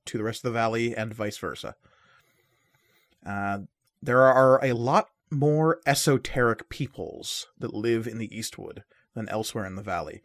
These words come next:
There are small little pockets and tribes and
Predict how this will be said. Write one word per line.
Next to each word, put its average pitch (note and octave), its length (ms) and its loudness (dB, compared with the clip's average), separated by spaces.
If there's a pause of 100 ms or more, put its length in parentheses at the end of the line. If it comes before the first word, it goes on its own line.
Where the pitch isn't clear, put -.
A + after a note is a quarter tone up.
(260)
There G#2+ 100 -10
are - 20 -8
small B2+ 320 2
little A#2+ 180 2
pockets - 640 -4
and F2+ 160 -14
tribes G#2+ 760 -2
and G2 420 -10